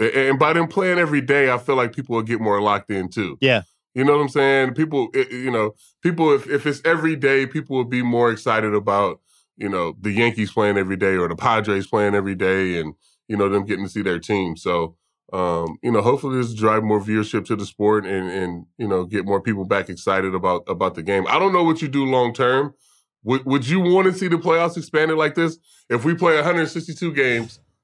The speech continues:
Speaker 1: would you wanna see sixteen teams get in? Like, teams under five hundred and, you know, you know what I'm saying? Like, what, what are we gonna do about the playoffs going forward?
Speaker 2: I would not have more than, like, a hundred and forty games,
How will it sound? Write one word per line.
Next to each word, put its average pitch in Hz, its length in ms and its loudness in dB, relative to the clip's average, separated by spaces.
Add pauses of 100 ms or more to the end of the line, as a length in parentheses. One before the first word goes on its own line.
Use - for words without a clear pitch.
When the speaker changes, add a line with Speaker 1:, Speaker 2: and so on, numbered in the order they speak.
Speaker 1:
would 113 200 -4
you 147 100 -2
wanna 160 240 4
see 165 200 -4
sixteen 175 580 -2
teams 175 400 0
get 160 180 0
in? 170 280 2
Like, 139 340 2 (400)
teams 180 360 0
under 160 280 2
five 147 340 0
hundred 151 680 0
and, 117 380 0
you 190 100 -4
know, 147 100 -10
you 165 100 -6
know 180 60 -4
what 190 100 -2
I'm 170 80 -2
saying? 170 260 0
Like, 143 220 0
what, 139 380 -4
what 120 580 -4
are 165 40 4
we 165 120 4
gonna 151 160 2
do 151 60 0
about 139 140 2
the 131 80 -6
playoffs 120 380 0
going 113 160 2
forward? 98 500 -2 (480)
Speaker 2:
I 143 140 6
would 202 220 2
not 139 240 2
have 123 180 2
more 117 240 -2
than, 110 140 -6
like, 104 180 -4
a 101 80 -4
hundred 98 280 -10
and 87 100 -16
forty 90 260 -12
games, 82 480 -16